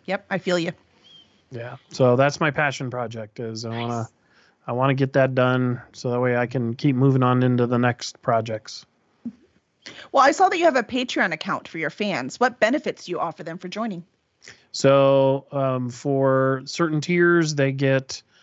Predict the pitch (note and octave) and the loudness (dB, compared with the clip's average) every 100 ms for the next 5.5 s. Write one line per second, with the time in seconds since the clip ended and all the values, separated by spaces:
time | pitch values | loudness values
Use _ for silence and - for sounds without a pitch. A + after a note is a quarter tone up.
0 | _ _ - C3 B2 A#2+ - _ D3+ D#3+ | _ _ -4 -2 -2 -4 -10 _ 2 4
1 | D#3+ D#3 - D#3+ - - C#3 D#3+ E3 G#3 | 4 2 0 -2 -2 -10 -2 -2 0 -2
2 | A3 G#3+ G3+ - - _ B2+ B2+ C3+ A#2+ | -2 -4 -10 -16 -20 _ -12 -6 -6 -6
3 | - _ C3+ B2+ A#2 A#2+ C#3+ D3+ D#3+ E3 | -10 _ -4 -4 -4 -2 -2 0 -2 -2
4 | C#3+ B2 - D#3 - F3+ F3 D#3+ D3+ D3+ | -4 -6 -2 -2 0 -2 0 -2 -2 -4
5 | C#3+ D3 D3+ F3+ | -4 -2 0 -2